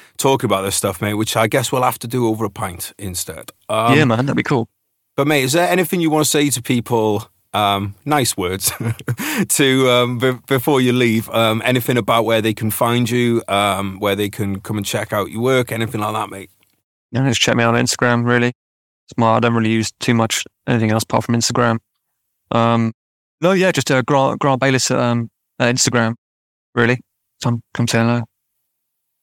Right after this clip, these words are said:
Speaker 1: I will stick that down in the show notes, mate.
Speaker 2: I mean, I've got a couple of books out there, but, like, they're just, like, I've discontinued one of them. One of them's, like, almost for free now. So f-, fucking fill your boots.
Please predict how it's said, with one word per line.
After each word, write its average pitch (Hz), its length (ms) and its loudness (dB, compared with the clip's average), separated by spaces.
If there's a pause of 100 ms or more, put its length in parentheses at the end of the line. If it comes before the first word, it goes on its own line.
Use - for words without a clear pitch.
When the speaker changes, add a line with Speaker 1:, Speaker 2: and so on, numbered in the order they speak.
(120)
Speaker 1:
I 117 80 0
will 117 140 0
stick - 280 -4
that 117 160 -6
down 104 200 -6
in 104 60 -6
the 104 60 -6
show 107 200 -8
notes, - 300 -12
mate. - 220 -14
Speaker 2:
I 151 40 -2
mean, 156 100 4
I've 156 40 2
got 160 80 2
a 147 40 0
couple 143 200 0
of 113 60 0
books 131 220 0
out 117 80 4
there, 110 140 2
but, 110 220 0
like, 110 160 2
they're 113 100 0
just, 110 200 -4
like, 113 200 2
I've 120 160 -2
discontinued 113 580 2
one 107 160 4
of 101 80 0
them. 107 200 2
One 110 160 4
of 104 60 2
them's, 104 320 0
like, 113 140 0
almost 107 320 0
for 120 80 -4
free 107 360 2
now. 98 300 2 (460)
So - 100 -6
f-, - 120 -14 (120)
fucking 107 220 0
fill 107 120 2
your 101 100 2
boots. 107 320 -2